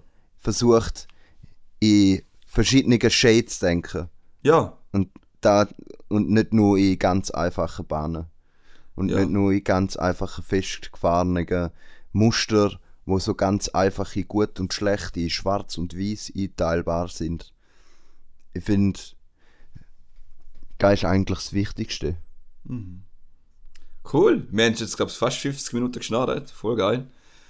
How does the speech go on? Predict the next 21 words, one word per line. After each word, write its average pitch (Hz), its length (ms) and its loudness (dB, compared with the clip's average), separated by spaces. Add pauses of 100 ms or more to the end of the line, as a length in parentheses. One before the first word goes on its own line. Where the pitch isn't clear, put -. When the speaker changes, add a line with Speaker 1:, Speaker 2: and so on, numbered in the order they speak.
(280)
Speaker 2:
Äh, 98 280 2
Speaker 1:
Sag 90 100 2
Speaker 2:
glaub's 104 180 4
Speaker 1:
nichts. 92 380 -2 (500)
Speaker 2:
Ne? 151 240 2 (480)
Speaker 1:
Sag 104 260 -2
nichts. 113 400 -2 (360)
Speaker 2:
Ja, 110 320 4
krass. 117 420 4
Speaker 1:
Ah, 90 140 -2
wieder. - 100 -6 (340)
Ah, 117 400 6 (320)
viel 156 160 8
Speaker 2:
Jetzt 165 140 6
musst 135 120 10
du - 20 12
Speaker 1:
Spaß 135 120 12
Speaker 2:
wieder 151 80 12
Speaker 1:
bei 156 60 12 (160)
Speaker 2:
lernen. 165 160 10
Speaker 1:
fünfzig - 1040 6